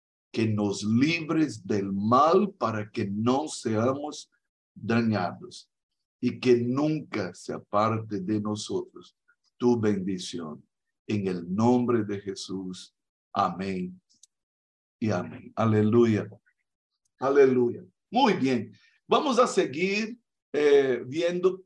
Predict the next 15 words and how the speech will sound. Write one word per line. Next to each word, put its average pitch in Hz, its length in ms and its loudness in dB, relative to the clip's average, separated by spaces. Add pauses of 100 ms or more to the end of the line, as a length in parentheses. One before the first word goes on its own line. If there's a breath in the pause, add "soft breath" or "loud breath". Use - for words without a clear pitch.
qué 269 440 -4
han 220 420 2
dicho 214 800 -4 (720)
los 127 320 0
escritores 147 1000 -2
del 120 200 0
Nuevo 131 380 -2
Testamento 117 1000 -6 (480)
acerca 123 480 -4
de 113 160 -4
la 107 140 -4
oración. 147 640 -8 (600)
Ah, 110 640 -2
ah, 123 120 -8
vimos 151 800 -6